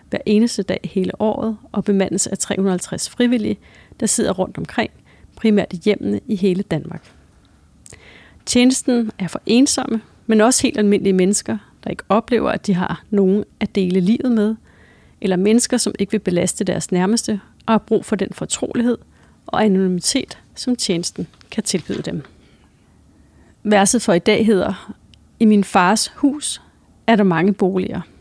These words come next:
Første gang det vers kom helt tæt på mig, var tilbage i starten af mit teologistudium. Jeg havde meldt mig til studiet,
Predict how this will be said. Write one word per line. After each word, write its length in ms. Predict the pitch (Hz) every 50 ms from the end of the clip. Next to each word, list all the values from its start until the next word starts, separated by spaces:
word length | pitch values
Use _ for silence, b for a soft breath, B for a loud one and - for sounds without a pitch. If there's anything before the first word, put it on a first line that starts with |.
| b b b b b b b b b b b b b b b b _ _ _ _ _ _ _ _ _ _ _ _ _ - B B B B B B B B B B B B B B B B
Første 340 | - - 208 214 202 - -
gang 260 | 214 196 190 208 -
det 120 | 226 185
vers 240 | 185 180 190 196 -
kom 180 | - 214 185 175
helt 280 | 208 277 - - -
tæt 300 | - - 226 208 - - B B B -
på 120 | - 190
mig, 180 | 175 196 202 190
var 80 | 185
tilbage 360 | 190 - - 190 - 165 175 196
i 20 |
starten 400 | - - - 165 - - - -
af 60 | -
mit 220 | 185 185 180 160 - - - -
teologistudium. 880 | - - 202 180 - - 208 185 - - - - - - 180 190 156 - _ _ _ _ _ _ B B B B B B B B B B B B _ _ _ -
Jeg 80 | 220
havde 120 | 226 214 196
meldt 300 | 196 196 180 - - -
mig 120 | 175 -
til 140 | - - -
studiet, 600 | - - - 254 247 - - 240 247 233 214